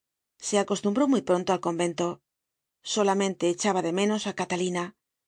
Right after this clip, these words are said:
pero no se atrevía a decirlo. Sin embargo, una vez dijo a Juan Valjean: "Padre, si lo hubiera sabido, la habría traído conmigo".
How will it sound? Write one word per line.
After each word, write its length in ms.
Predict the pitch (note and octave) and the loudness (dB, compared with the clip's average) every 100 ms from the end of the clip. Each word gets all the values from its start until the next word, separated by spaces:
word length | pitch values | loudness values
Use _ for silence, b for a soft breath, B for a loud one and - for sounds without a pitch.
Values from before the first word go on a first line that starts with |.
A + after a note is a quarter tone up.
| _ - | _ 0
pero 220 | G3 G3+ | 2 2
no 180 | A3 B3+ | 2 2
se 160 | C4 | 2
atrevía 480 | F#3 - E3+ E3+ D#3 | 0 0 0 2 0
a 40 | |
decirlo. 600 | D#3+ E3+ G3+ E3+ F3 E3+ _ _ _ _ _ _ _ | -2 0 0 0 -2 -6 _ _ _ _ _ _ _
Sin 260 | - A3 F#3 | -4 0 2
embargo, 680 | F3 G#3 A#3 B3+ C#4 - _ | 2 0 0 2 0 0 _
una 220 | D4 B3+ | 0 2
vez 220 | F3 F#3 | 2 2
dijo 320 | G3 G3+ C4+ | 0 0 0
a 20 | - | -2
Juan 220 | F3 E3 | -2 0
Valjean: 480 | E3+ F#3 F3 F3 - _ _ _ _ _ _ _ _ _ _ _ _ _ _ _ | 0 0 -4 -6 -16 _ _ _ _ _ _ _ _ _ _ _ _ _ _ _
"Padre, 520 | C#4+ G#3+ F#3+ F#3+ G#3 _ _ _ _ _ | 2 2 0 -2 -6 _ _ _ _ _
si 180 | - C#4 | 0 4
lo 100 | B3+ | 4
hubiera 260 | B3+ C#4+ C#4 | 4 2 2
sabido, 600 | C4 G#3+ C4 C4+ D4+ D4 - | 2 2 4 4 2 0 0
la 240 | C4 A#3 | 2 4
habría 300 | A#3+ D4+ E4 | 2 2 2
traído 380 | G#3 F3+ A#3 C4+ | 2 2 2 2
conmigo". 600 | G#3+ G#3 F#3+ F#3+ F#3 - | 2 2 0 -4 -8 -10